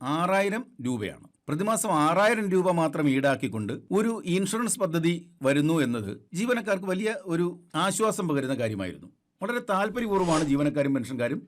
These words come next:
ഈ പദ്ധതിയെ ഏറ്റെടുത്തത്. എന്നാൽ എംപാനൽ ചെയ്ത ഹോസ്പിറ്റലുകളെ ഉൾപ്പെടുത്തി ഒരു ലിസ്റ്റ് ആദ്യം പുറത്തു വന്നപ്പോഴാണ് ഈ ആവേശമെല്ലാം തണുത്തത്. കാരണം അതിൽ നമുക്കറിയാവുന്ന പ്രധാനപ്പെട്ട ഹോസ്പിറ്റലുകളൊന്നുമില്ല.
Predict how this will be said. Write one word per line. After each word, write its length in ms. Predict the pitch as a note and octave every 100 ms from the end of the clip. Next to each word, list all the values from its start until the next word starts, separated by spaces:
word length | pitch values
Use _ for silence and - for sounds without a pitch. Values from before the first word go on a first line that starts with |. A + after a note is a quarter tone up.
| _ A3+
ഈ 100 | A3
പദ്ധതിയെ 420 | F3+ C#3+ C#3 C#3
ഏറ്റെടുത്തത്. 460 | C3+ A#2 F#2+ - - _ _ -
എന്നാൽ 300 | D#3+ D#3+ A#2 D3 - _ A#2+
എംപാനൽ 580 | C#3+ E3+ F#3 G#3+ A3+ G#3+
ചെയ്ത 200 | F#3 F3+
ഹോസ്പിറ്റലുകളെ 800 | F#3 C#3+ D3 D3+ F3 F3 E3 D#3+
ഉൾപ്പെടുത്തി 480 | C#3 - C3+ A#2 C#3
ഒരു 180 | B2
ലിസ്റ്റ് 500 | B2 B2 - - A#3 E3 A2+ A2+ -
ആദ്യം 380 | B2 D3+ D#3+ D3+
പുറത്തു 340 | B2 C3+ -
വന്നപ്പോഴാണ് 840 | E3 B2+ B2 A#2 A2+ F#2+ F2 F2+ A2 - _ -
ഈ 140 | C3+
ആവേശമെല്ലാം 1080 | C3 A#2+ C#3+ D3+ D3 B2+ A#2+ B2+ C#3 C#3 B2+
തണുത്തത്. 400 | G#2+ G2 G2+ G#2 - _ _ -
കാരണം 300 | G#2+ A#2 A2+
അതിൽ 220 | A2 D3+ C#3 - - _ _ _
നമുക്കറിയാവുന്ന 1000 | A2+ B2+ D3 C3+ B2+ C#3+ D#3 D#3 D#3+ A3+ - _ -
പ്രധാനപ്പെട്ട 640 | A#2 G#2 E3 F#3 F3+ E3+
ഹോസ്പിറ്റലുകളൊന്നുമില്ല. 960 | F3 D3+ D3+ D#3 D#3+ D3+ D3 D3 A#2+